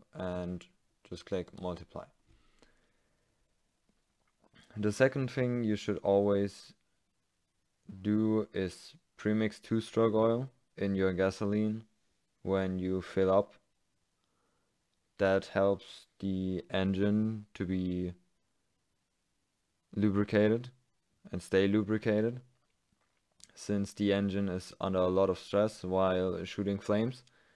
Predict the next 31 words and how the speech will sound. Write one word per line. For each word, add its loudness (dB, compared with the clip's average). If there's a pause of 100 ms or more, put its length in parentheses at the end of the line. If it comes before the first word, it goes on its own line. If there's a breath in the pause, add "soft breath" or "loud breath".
(120 soft breath)
since -6
you 0 (240)
constantly, 0 (920)
uh, -2
change 0
the -2
load 4
points 2
of -8
the -4
engine -2 (1000 soft breath)
and -2
let 2
it -2
rev 0 (640)
up 4 (160)
and -6 (180)
slow -2
down, 2
rev 2
up 4
and -8
slow 0
down 0 (100)
to -16
get 0
some -6
heat 0
in 0
the 2
engine, 0